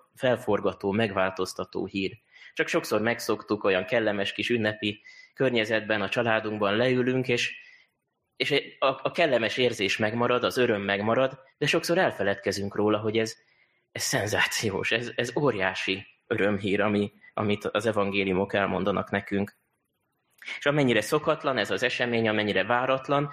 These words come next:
nem csoda, hogy felforgatta a tanítványok életét is. Nem voltak felkészülve először is erre a csodára.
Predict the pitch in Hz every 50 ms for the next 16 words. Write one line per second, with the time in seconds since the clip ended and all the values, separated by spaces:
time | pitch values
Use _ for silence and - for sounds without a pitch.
0 | - - - 160 151 120 - - 101 98 95 - 101 98 - - 120 104 - -
1 | 104 98 98 101 95 - - 98 98 - 127 113 107 95 - - 104 98 95 101
2 | - - 113 107 98 95 - - 98 98 - - 104 98 - - - - - -
3 | - - - - 170 214 196 - 113 110 107 107 - 101 - - - 120 113 98
4 | - - 113 101 - - 107 104 101 104 101 104 104 95 98 - - 98 95 95
5 | - - 104 101 - 98 95 - - 117 107 95 95 90 90 95 95 -